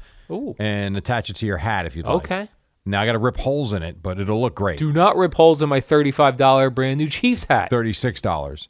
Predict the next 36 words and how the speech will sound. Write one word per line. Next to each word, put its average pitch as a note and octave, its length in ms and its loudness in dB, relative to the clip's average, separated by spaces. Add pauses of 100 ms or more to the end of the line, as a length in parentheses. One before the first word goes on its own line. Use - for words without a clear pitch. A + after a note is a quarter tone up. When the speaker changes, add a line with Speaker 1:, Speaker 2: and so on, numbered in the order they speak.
(120)
Speaker 1:
Thirty-six G2 460 -10
plus D#3+ 180 0
Speaker 2:
Yeah, F#3+ 60 2
but F3+ 120 2
it's D#3 120 0
a D#3+ 40 0
Speaker 1:
shipping. D#3+ 140 -2
Speaker 2:
small F3+ 320 2
little E3 200 0
hole. C#3 260 0
It'll B2 80 -2
be A#2 100 -2
no A#2+ 120 0
problem, G#2 640 -2
and F#2+ 160 -4
we'll F#2+ 160 -2
zip F#2+ 280 -8
tie G#2 260 -2
it G2+ 60 -2
right F#2+ 260 -6
through, D#3+ 420 -2
and A2 120 -4
you'll G2+ 80 -4
be G2 80 -4
good F#2 180 -4
to G2+ 80 -4
go, F#2 200 -2
and F2+ 100 -4
you F2 80 -6
can F#2+ 80 -4
walk F#2+ 180 -4
around F#2+ 120 -2
like F2 120 -4
Andy E2+ 240 -4
Reid. C#2+ 240 -10 (720)
Speaker 1:
Yeah. F2+ 380 -8